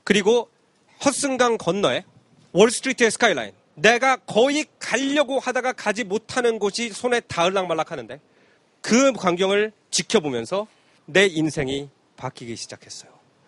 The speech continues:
그 한 문장을 그냥 지나치는 게 아니라 내 마음에 새기면서 내 눈을 바꿨을 때 그것이 내 인생을 바꾸기 시작했어요.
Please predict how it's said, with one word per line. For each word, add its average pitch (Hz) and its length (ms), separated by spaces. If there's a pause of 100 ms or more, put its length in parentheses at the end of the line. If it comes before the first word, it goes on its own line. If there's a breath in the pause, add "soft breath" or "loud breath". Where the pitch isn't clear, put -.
(220 soft breath)
그 277 180
한 277 240
문장을 233 720
그냥 277 460
지나치는 233 540
게 226 60
아니라 202 380
내 180 220
마음에 196 400
새기면서 190 560
내 190 200
눈을 220 320
바꿨을 - 680
때 277 280 (720)
그것이 175 520 (380)
내 180 120
인생을 143 560 (380)
바꾸기 131 560
시작했어요. - 480